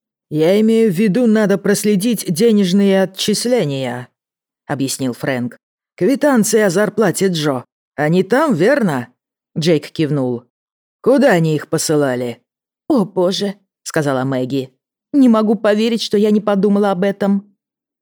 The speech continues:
«Ты уже два года как вышла из игры», сказал Фрэнк. «Я тебя прощаю, хотя и обучал тебя гораздо лучше. Но ты», он скептически посмотрел на Джейка. «Что ты скажешь в свое оправдание?»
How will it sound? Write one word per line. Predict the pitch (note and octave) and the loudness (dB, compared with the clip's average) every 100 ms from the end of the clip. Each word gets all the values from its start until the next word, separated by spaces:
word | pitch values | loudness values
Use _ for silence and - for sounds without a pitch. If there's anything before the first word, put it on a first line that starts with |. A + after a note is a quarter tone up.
| _ - | _ 0
«Ты | G#3+ | 4
уже | F#3+ G3 | 4 4
два | F#3 F3 | 4 4
года | G3+ E3+ | 2 2
как | D#3 D#3+ D#3+ | 0 -2 0
вышла | E3 D3+ D3+ | 0 2 0
из | D#3 | 2
игры», | E3+ E3+ E3 C#3 A#2 _ _ | 0 0 0 -2 -6 _ _
сказал | - D#3 C3+ B2+ | -6 -4 -4 -4
Фрэнк. | - C#3 A#2+ A2+ _ _ _ _ | -4 -4 -4 -8 _ _ _ _
«Я | - G3+ | -2 0
тебя | D3+ D#3 D3 | 0 -2 -2
прощаю, | D#3+ D3+ - C#3 B2 A#2+ _ _ - | -2 -4 -4 -4 -4 -6 _ _ -4
хотя | G3+ F#3+ G3 | -2 2 4
и | G#3 | 4
обучал | G3+ F#3+ G#3+ - F3 | 4 2 0 0 0
тебя | F3+ F#3+ E3+ | 0 0 0
гораздо | F3 E3 D3 D3+ | 0 0 0 0
лучше. | D#3 C3 A#2+ - A#2 - _ _ - | 2 0 -4 -8 -10 -12 _ _ -10
Но | C#3+ C#3 | -6 -6
ты», | C3 - E3+ B3 B2 _ _ _ - | -6 0 0 0 -4 _ _ _ -4
он | E3+ | -4
скептически | - E3 - F3+ E3 - | -2 -4 -4 -4 -4 -4
посмотрел | D#3+ D3+ D3 D3 C#3 C#3 | -4 -4 -4 -4 -2 -2
на | C#3 | -4
Джейка. | C3 C#3 B2+ B2+ B2 _ _ _ _ - | -4 -4 -4 -8 -10 _ _ _ _ -14
«Что | - B3+ G#3+ | -2 0 2
ты | D4 G3+ | 2 0
скажешь | - D3+ C3+ - | 0 -2 -2 -6
в | |
свое | - D#3+ D3+ | -2 2 2
оправдание?» | D3 D#3 D3+ D3 D3 D3+ D3+ D3+ | 0 0 0 0 0 0 -2 -2